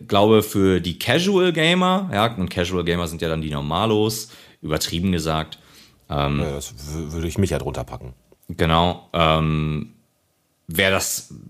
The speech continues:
Speaker 1: wär das, äh, äh, <laughs> ich will nicht sagen Fortschritt, aber das wär besser, wenn's wieder so wäre wie,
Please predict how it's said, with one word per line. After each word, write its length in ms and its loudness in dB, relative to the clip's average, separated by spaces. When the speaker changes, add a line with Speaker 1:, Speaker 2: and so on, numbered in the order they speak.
Speaker 1:
wär 180 -2
das, 280 0
äh, 60 -4
äh, 60 2
<laughs> 380 -20
ich 100 -6
will 60 4
nicht 100 4
sagen 180 2
Fortschritt, 560 0
aber 260 2
das 180 -2
wär 80 0
besser, 440 -2
wenn's 240 -6
wieder 220 2
so 140 -4
wäre 200 2
wie, 220 2